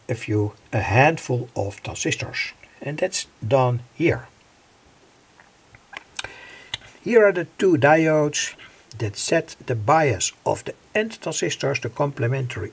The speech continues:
end stage. I've used a one N four zero zero seven. And when you look closely to the circuit, you can see that both diodes here are, uh,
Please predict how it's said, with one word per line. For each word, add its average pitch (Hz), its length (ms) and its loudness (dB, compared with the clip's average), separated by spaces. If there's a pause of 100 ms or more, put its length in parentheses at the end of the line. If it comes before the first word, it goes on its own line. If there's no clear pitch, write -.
(100)
end 170 200 -4
stage. 123 580 2 (560)
I've - 260 -2
used 151 260 0
a 143 60 6
one 131 420 2
N 120 260 2
four 113 540 4
zero 110 520 2
zero 104 420 2
seven. 139 500 0 (640)
And 165 260 -4
when 170 140 -2
you 175 120 2
look 170 220 2
closely 180 540 4
to 160 140 -4
the 123 120 -4
circuit, 156 560 2 (260)
you 135 100 -6
can 143 160 -8
see 156 560 2 (1160)
that 139 240 -4
both 190 300 6
diodes 123 680 2
here 120 380 4 (640)
are, 123 520 4 (360)
uh, 127 440 4